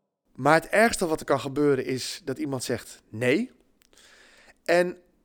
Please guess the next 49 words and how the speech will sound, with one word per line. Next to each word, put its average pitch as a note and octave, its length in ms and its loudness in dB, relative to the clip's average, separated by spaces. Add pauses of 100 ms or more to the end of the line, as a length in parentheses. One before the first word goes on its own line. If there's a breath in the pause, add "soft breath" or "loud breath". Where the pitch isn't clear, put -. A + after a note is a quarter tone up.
(400)
ook D#3+ 280 2
dan, G#3 380 8
als D#3+ 160 -4
iemand D3+ 200 -4
zegt - 180 -8
nee, C#3+ 380 2
dan E3+ 220 0
is E3+ 100 -2
het D#3 80 -10
heel G3 200 0
erg E3 140 -2
belangrijk D3+ 460 0
om C#3 60 -8
te C3 100 -14
vragen: C3 420 -2
"Ja, E3 140 0
waarom G3 360 0
dan F#3 140 2
niet?" G2+ 240 -10 (220)
Nou, E3+ 140 0
dat - 80 -10
kan F3+ 120 0
allerlei B2 260 0
redenen D3+ 280 0
hebben. B2+ 240 -8 (300 soft breath)
Het - 100 -20
kan F#3+ 200 4
zijn E3+ 140 4
dat C#3 100 0
iemand C#3+ 220 -4
zegt: - 160 -4
"Nou, D3 120 0
het A2 80 -6
project B2 260 -2
staat D3+ 240 2
me D3 60 -6
niet C#3+ 160 -4
aan." C#3 320 -4 (360 loud breath)
Of - 140 -8
iemand B2+ 300 -4
kan B2 260 -2
vinden B2+ 400 -4
dat A#2+ 140 -2
hij B2+ 100 -6
nog A#2+ 80 -4
niet B2+ 160 -6
genoeg C3 220 -4
informatie C#3+ 580 -2
heeft. C3+ 340 -2